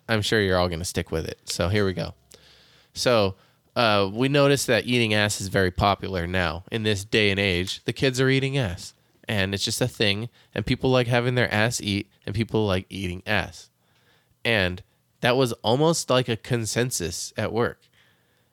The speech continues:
Very few people spoke up against it. And what I was saying to you was, I don't know if you wanna tell me if you do or don't, but, um,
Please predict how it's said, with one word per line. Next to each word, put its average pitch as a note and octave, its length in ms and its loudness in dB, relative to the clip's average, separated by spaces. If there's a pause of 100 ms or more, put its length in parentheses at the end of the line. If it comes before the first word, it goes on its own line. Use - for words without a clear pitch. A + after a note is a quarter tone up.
(140)
Very C3+ 380 4
few E3 340 2
people D#3 380 0
spoke A#2+ 340 0
up A#2 180 2
against G#2+ 400 0
it. D2 160 -8 (1000)
And F#2+ 300 0
what A2 200 2
I A2 80 6
was G#2+ 140 2
saying B2 500 2
to A#2 120 0
you A#2 420 2 (880)
was, F#2+ 420 0 (520)
I F3 100 4
don't F#3+ 100 2
know D3+ 100 4
if B2 100 -4
you D#3 140 4
wanna C3 200 4
tell E3 240 0
me A#2 200 0
if G2+ 120 -4
you A2 100 0
do A#2+ 180 2
or G#2+ 120 4
don't, C3+ 380 2 (180)
but, G2+ 320 2 (420)
um, F#2+ 520 0